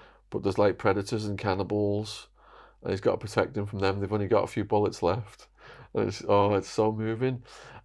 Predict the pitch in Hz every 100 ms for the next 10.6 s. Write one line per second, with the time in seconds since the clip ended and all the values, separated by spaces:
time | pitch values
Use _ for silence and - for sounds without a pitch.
0 | - 113 120 120 117 - - 151 - 160
1 | - 170 180 190 - _ _ _ _ _
2 | _ 139 139 127 147 127 - 160 139 165
3 | 185 226 117 90 95 107 117 _ - -
4 | - - _ - - 131 113 107 110 107
5 | 104 110 107 110 107 104 - 104 101 98
6 | 98 98 98 95 92 - 101 113 113 104
7 | 95 - 98 90 82 82 98 101 _ _
8 | - - - - _ - 123 123 - 123
9 | 113 92 110 101 95 101 95 98 98 -
10 | 104 101 104 104 95